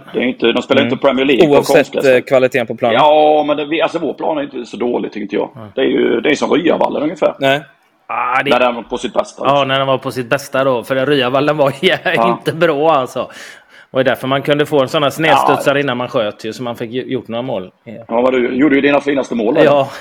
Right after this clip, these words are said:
Speaker 3: det var, men det var ju bara... Det var ju
Speaker 1: Stefan får ju tacka planen
Speaker 3: Ja,
Speaker 1: för det.
Speaker 3: ja, kanske, kanske jag ska göra.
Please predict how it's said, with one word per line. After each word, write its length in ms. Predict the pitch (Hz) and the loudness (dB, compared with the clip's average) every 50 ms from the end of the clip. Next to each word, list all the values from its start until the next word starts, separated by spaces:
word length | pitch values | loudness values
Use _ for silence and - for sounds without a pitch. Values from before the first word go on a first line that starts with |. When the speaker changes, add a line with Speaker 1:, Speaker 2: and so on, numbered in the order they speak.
| - | -10
Speaker 3:
det 200 | - 147 131 - | -8 -8 -4 -2
var, 140 | - 180 151 - | 0 -2 0 0
men 140 | 165 175 | 0 0
det 60 | 170 175 | 2 4
var 140 | 185 185 | 4 2
ju 60 | 180 160 | 2 2
bara... 180 | 165 180 - - - 131 - | 0 0 0 -2 -6 -8 -6
Det 80 | 151 156 | -2 2
var 100 | 170 180 | 4 4
ju 60 | - | 4
Speaker 1:
Stefan 0 | |
får 100 | 147 151 | 4 2
ju 40 | 151 | 2
tacka 200 | - 175 - - - - | 2 2 4 4 4 4
planen 260 | 160 - - 147 156 | 4 4 4 4 4
Speaker 3:
Ja, 80 | 170 143 | 4 4
Speaker 1:
för 100 | 147 147 | 4 4
det. 60 | 180 | 4
Speaker 3:
ja, 160 | 180 170 165 | 4 4 4
kanske, 500 | 170 185 185 175 165 170 165 139 143 175 - | 4 4 2 4 2 0 0 2 2 2 2
kanske 240 | 202 180 151 147 147 | 0 0 0 0 -2
jag 120 | 143 135 | -2 0
ska 140 | 139 151 147 | 0 0 2
göra. 320 | 156 156 131 117 113 107 | 4 4 2 2 -2 -6